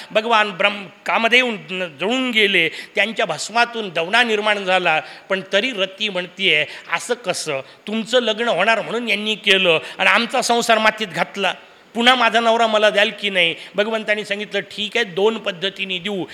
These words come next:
एक पहिली पद्धत, तू भगवान गणेशाचं आराधन कर, पुढचा सगळा हिशोब ते तुला सांगतील." आणि दुसरी गोष्ट, त्यांनी त-, तप-, तपश्चर्येला बसवलं.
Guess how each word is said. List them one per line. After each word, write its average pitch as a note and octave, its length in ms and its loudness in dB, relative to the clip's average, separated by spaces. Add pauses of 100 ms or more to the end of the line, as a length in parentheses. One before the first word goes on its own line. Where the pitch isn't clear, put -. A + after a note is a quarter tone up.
(140)
एक G#3 260 2
पहिली G3+ 260 -2
पद्धत, G3 440 -2 (300)
तू A3 80 -4
भगवान G3 420 2
गणेशाचं G3 560 -2
आराधन F#3+ 480 2
कर, F#3 300 4
पुढचा G3+ 540 -6
सगळा G3+ 240 0
हिशोब F3 320 -2 (120)
ते A#3+ 100 6
तुला G#3 300 2
सांगतील." F#3+ 560 -2 (200)
आणि F#3 160 -2
दुसरी G#3+ 420 -4
गोष्ट, G3+ 400 -2 (460)
त्यांनी G3+ 200 0
त-, - 160 -14
तप-, E3+ 500 -10
तपश्चर्येला G#3+ 480 2
बसवलं. G3+ 580 2